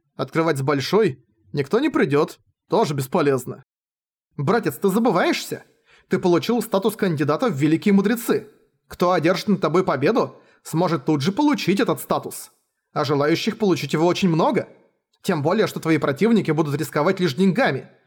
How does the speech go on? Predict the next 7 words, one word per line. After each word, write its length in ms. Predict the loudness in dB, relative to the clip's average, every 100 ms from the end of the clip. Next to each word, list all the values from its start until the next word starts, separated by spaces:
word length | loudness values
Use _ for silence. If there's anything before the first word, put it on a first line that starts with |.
| _ _
А 140 | -4 -2
здесь 220 | -2 -2
безразличных 680 | -2 0 0 0 -2 -2 -2
к 20 |
деньгам 400 | -2 0 0 0
людей 220 | 2 0
хватает. 580 | 0 -2 0 -2 -4 -18